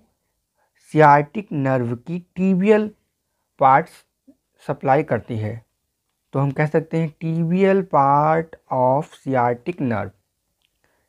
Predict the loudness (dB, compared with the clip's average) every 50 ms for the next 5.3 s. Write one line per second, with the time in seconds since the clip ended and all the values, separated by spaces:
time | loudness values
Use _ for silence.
0 | _ _ -8 -4 -4 -2 0 2 2 2 2 0 -2 -8 _ _ _ _ _ _
1 | _ _ _ _ _ _ _ _ _ _ _ _ _ _ _ _ _ _ _ _
2 | _ _ _ _ _ _ _ _ _ _ _ _ _ _ _ _ -6 -4 -4 -4
3 | -4 -6 -8 -12 -20 _ _ _ _ _ _ _ _ _ _ _ _ _ _ _
4 | _ _ _ _ _ _ _ _ _ _ _ _ _ _ _ _ _ -2 0 2
5 | 2 2 0 -2 -6